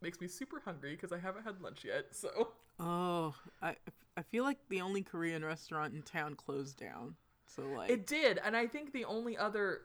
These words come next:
Speaker 1: quote-unquote Korean restaurants are those, like, really ridiculous, uh,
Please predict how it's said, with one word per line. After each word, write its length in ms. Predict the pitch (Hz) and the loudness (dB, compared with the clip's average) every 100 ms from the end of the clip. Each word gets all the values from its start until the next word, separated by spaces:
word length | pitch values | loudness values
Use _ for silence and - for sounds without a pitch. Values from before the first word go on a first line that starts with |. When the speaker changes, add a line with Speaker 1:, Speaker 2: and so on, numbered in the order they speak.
| - | -10
Speaker 1:
quote-unquote 600 | - 240 220 - 214 - | 0 2 2 2 2 2
Korean 760 | - 226 196 156 165 208 208 190 175 | -2 0 0 0 -2 0 0 0 4
restaurants 680 | 175 190 - 147 147 151 - - - - | 2 2 -2 0 0 -4 -12 -14 -18 4
are 100 | 175 | 6
those, 260 | 196 214 214 | 8 6 4
like, 180 | 214 190 165 175 | 0 0 -4 2
really 280 | 185 220 | 4 4
ridiculous, 760 | 202 175 170 160 196 190 190 - - _ - - | 2 0 0 -2 2 4 2 0 -12 _ -14 0
uh, 320 | 170 151 139 | 4 4 2